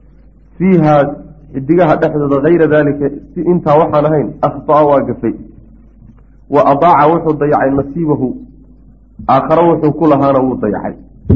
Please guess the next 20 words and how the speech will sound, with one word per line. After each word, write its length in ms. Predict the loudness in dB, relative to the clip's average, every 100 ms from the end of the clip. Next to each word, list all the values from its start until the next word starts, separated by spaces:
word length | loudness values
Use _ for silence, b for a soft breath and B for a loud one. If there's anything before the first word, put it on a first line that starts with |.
| 0 -6 -18 -20 -20 -6
Maxaa 160 | 0
yeelay, 280 | 2 2 -2 -4 -10 -18 -20 -20 -20 -20 -20 -20 -20 -10
wuu 140 | -6
gaaloobi. 460 | 2 4 4 4 0 -4 -12
Ruuxuu 360 | -4 -2 0 2
yidhaahda, 340 | 2 2 0 -2 -4
"Xidigahan 600 | -8 -4 -2 0 0 -2 -6 -12 -20 -20 -20 -20 -20 -20 -10
adeegsano, 600 | -4 -2 -2 -4 -4 -2
markaasaan 400 | -2 -4 -4 -4 -4
cilmul 360 | -4 -4 -2
ghaybka 320 | -2 -2 -2
ogaan." 260 | -4 -4 -8 -12 -20 -20 -20 -20 -20 -20 -20 -20 -16 -4
Wuu 140 | -2
gaaloobi. 440 | 2 2 4 2 2
Hadduu 240 | 0 -2
gaaloobana, 500 | 0 2 2 2 2
nasiibkiisa 540 | 0 0 -2 -4 -4 -4
aakharo 280 | -4 0 0
waa 120 | 0 0
dayacay. 320 | -4 -8 -12